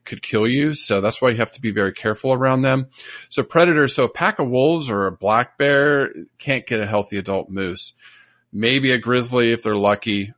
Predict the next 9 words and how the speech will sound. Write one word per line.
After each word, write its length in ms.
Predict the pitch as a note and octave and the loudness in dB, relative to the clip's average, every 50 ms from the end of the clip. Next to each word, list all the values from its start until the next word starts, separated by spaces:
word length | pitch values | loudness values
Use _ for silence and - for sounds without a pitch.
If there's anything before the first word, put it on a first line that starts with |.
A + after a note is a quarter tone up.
| _ | _
uh, 240 | - G#2 G2 F#2+ F#2+ - | -16 -14 -14 -12 -14 -14
can 160 | - G#2 G2 | -14 -14 -12
pick 240 | - A2+ G#2 - G#2+ | -10 -10 -8 -6 -6
'em, 200 | G2+ G2 - - _ _ _ _ _ - | -6 -6 -8 -10 _ _ _ _ _ -14
can 120 | - A2+ | -12 -8
pick 220 | - B2+ - - | -6 -6 -6 -4
one 120 | - G#2 G#2 | -2 -2 2
off, 280 | G2+ G2+ G#2 G#2 - _ _ | 2 2 2 0 -2 _ _
but 280 | G#2 G#2 G2+ - - | 2 2 2 0 -2